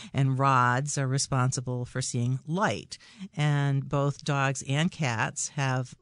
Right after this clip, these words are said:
a greater number of rods than they have cones. And so, uh, dogs and cats see light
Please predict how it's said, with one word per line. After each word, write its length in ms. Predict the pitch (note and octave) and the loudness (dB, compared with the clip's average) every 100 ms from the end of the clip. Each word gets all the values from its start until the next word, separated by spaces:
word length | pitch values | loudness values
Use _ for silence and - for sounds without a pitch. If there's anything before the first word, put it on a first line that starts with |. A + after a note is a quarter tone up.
| _ _ | _ _
a 160 | C3 B2+ | -4 -4
greater 520 | B2+ C#3+ D#3 D#3 C#3+ | -4 0 2 4 4
number 500 | C#3 D3 C#3+ C#3 - | 4 4 2 0 -2
of 300 | C3 C3 B2 | -2 -2 -4
rods 760 | B2 C3+ C3 B2 A#2+ D3 F3+ - - - _ | -6 0 4 4 4 4 0 -2 -8 -20 _
than 140 | C#3+ | 2
they 140 | C3+ C#3 | 2 2
have 320 | D3 B2+ - | 2 0 -4
cones. 720 | - D#3+ C#3 B2 B2+ F3+ G#3 - - G3+ | -2 2 4 4 4 4 2 -4 -18 -12
And 400 | - D3 C#3+ C#3+ | -2 0 2 2
so, 580 | - D#3+ D3 C#3 C3+ C3 - - | 2 2 2 2 2 -2 -6 -6
uh, 440 | C#3 B2+ B2+ B2 A#2+ _ _ - | -4 -2 -2 -2 -6 _ _ -12
dogs 520 | C3+ D3 C3 C3+ - - | -2 4 4 2 -4 -4
and 180 | C#3 C3+ | -2 -2
cats 440 | - C3+ B2 - | -2 -2 -2 -4
see 320 | - - D3 C3 | -6 -4 -4 -4
light 640 | C3 D3 D3 A#2+ - - | -4 0 0 -2 -10 -14